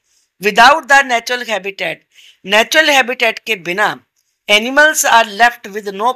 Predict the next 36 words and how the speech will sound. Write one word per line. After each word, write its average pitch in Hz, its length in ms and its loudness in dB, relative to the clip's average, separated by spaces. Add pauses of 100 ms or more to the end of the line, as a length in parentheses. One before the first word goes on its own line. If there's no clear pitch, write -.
place 208 220 -6
to - 100 -12
live, 175 280 -10 (420)
एनिमल्स 247 480 0
के 202 120 -6
रहने 190 340 -6
की 185 160 -14
जगह 170 320 -4
ही 180 220 -2
नहीं 294 180 2
बचती 277 460 -4
है। 285 200 -6 (1120)
And 254 360 2
breed, 214 400 -6
ना 214 160 0
ही 233 120 0
पैदा 233 380 2
होने 240 300 -2
के 233 140 -8
लिए 214 140 -10
जगह 196 260 -4
बचती 180 320 -10
है 165 60 -12
उनके 156 240 -16
लिए। 135 260 -14 (500)
As 262 200 6
a 302 140 -4
result 233 600 -2
of 170 100 -18
this, 185 280 -12 (100)
इसके 233 340 -4
परिणाम 208 480 -2
स्वरूप 170 460 -8 (440)
many 240 460 0
animals 220 380 -2
are 202 260 4